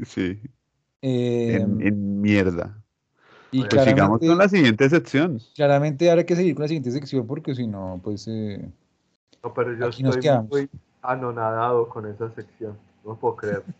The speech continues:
Speaker 2: <laughs>
Speaker 3: que un deportista de alto rendimiento de béisbol se coma semejante cantidad de chicle.
Speaker 2: Sí,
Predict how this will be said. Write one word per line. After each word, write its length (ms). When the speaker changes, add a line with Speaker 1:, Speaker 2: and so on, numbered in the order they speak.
Speaker 2:
<laughs> 600
Speaker 3:
que 40
un 60
deportista 640
de 60
alto 260
rendimiento 640
de 120
béisbol 460
se 140
coma 260
semejante 320
cantidad 360
de 60
chicle. 280
Speaker 2:
Sí, 80